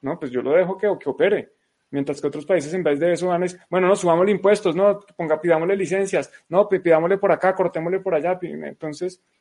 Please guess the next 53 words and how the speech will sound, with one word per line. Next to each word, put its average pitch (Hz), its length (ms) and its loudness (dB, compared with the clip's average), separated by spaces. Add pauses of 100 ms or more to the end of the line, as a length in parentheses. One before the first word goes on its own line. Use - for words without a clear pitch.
(180)
eh, 156 320 -4
es 143 120 -10
ridículo 160 420 -4
eso 156 160 -8
que - 80 -10
está 135 200 -8
pasando. 160 460 -6 (300)
Y 156 180 -4
por 156 160 4
otro 160 180 0
lado, 190 180 6
en 202 100 2
Venezuela, 165 500 2
pues 190 160 -2
es, 147 220 -10
es 143 100 -8
uno 170 140 -4
de 180 60 -2
los 196 100 -4
países 156 320 -2
que 190 120 -4
más 156 280 -2
entiende 170 580 -6 (200)
la 175 140 2
propuesta 143 520 -2
de 170 60 4
valor 127 340 2
de 131 100 0
Bitcoin, 190 380 -6
porque 135 220 -14
es 131 60 -20
que 156 100 -4
allá 160 120 0
el 170 80 0
dinero, 185 440 0 (200)
alguien 156 240 -4
mencionaba 160 500 -2
aquí, 175 380 -8 (300)
eh, 143 560 0
no, 135 280 -6
era 143 200 -4
Argentina, 147 580 -6
que 135 200 -8
es 120 100 -12
una 143 480 -6
devaluación 147 500 0
del 147 140 -8
cincuenta 151 420 -6
por 160 160 -10
ciento 139 240 -10
el 151 80 -8
año 156 160 -8
pasado. 147 480 -6